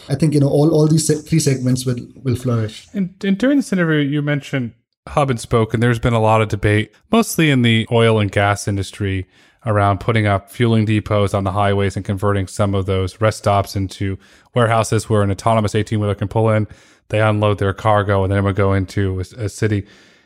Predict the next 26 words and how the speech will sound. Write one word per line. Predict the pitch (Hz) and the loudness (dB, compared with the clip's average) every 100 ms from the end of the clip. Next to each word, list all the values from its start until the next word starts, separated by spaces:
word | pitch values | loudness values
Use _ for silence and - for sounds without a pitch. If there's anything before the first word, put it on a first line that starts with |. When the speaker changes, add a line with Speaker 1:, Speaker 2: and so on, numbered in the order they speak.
| - | -4
Speaker 2:
As | 185 | 0
you | 220 | 2
look | 269 | 0
to | 233 | 0
the | |
future, | 202 190 190 | 0 0 0
is | 135 | 0
that | 143 180 | 0 -2
somewhere | - 165 160 151 | -2 -2 -2 -2
when | 139 127 | -4 -6
you | 127 131 | -4 -6
said | - 131 123 - | -4 -6 -8 -6
these | 110 107 | -2 0
retailers | 104 110 117 110 101 | 2 0 2 0 2
want | 107 | 2
to | 101 | 4
move | 101 | 2
away | 104 | 2
from | 98 101 | 0 -2
semis, | - 107 113 | 0 0 2
they'll | 107 | 2
use | 110 110 | 0 0
semis | - 110 107 | 0 -2 -2
for | 107 | -2
those | 101 - | -4 -2
long | 107 104 104 104 | 2 2 2 -2